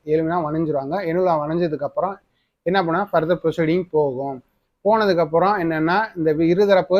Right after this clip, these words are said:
விசாரணைகளை முடிவடையும், மார்க்கிங் டாக்குமெண்ட் முடிஞ்சு வந்ததுன்னா என்ன ஆகுன்னா ட்ரையலுக்கு போட்டுருவாங்க,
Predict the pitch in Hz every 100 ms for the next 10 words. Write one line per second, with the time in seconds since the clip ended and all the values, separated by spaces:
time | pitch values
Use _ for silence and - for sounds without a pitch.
0 | 214 156 196 196 165 151 156 208 165 175
1 | 170 151 151 202 170 165 170 156 151 151
2 | 147 175 151 165 175 143 135 139 185 -
3 | _ _ _ - 170 175 165 214 - 180
4 | 185 175 160 151 131 123